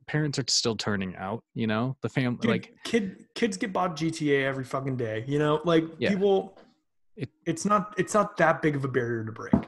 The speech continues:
Speaker 1: Yeah, yeah. Yeah, we've moved past a certain type of, uh, we've moved past the, a certain type of time, and we're kind of, uh, you know,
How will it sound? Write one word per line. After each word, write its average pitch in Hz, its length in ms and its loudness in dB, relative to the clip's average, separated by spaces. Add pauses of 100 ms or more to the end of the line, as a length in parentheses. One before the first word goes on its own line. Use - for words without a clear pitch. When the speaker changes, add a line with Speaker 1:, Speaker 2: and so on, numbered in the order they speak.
Speaker 1:
Yeah, - 160 -12 (220)
yeah. - 200 -8 (300)
Yeah, 110 140 2
we've 110 180 -4
moved 139 380 6
past 110 480 0
a 104 140 -2
certain 101 560 -4 (720)
type 104 300 -2
of, 92 220 -8
uh, 95 480 -2
we've 135 160 2
moved 190 180 8
past 135 280 2
the, 113 360 -6
a 107 60 -4
certain 104 300 -4
type 104 240 -6
of 92 260 -10
time, 98 380 -4
and 95 100 -8
we're 98 120 -8
kind 107 220 -4
of, 98 160 -8 (200)
uh, 120 40 -10 (600)
you 117 100 -12
know, 98 140 -12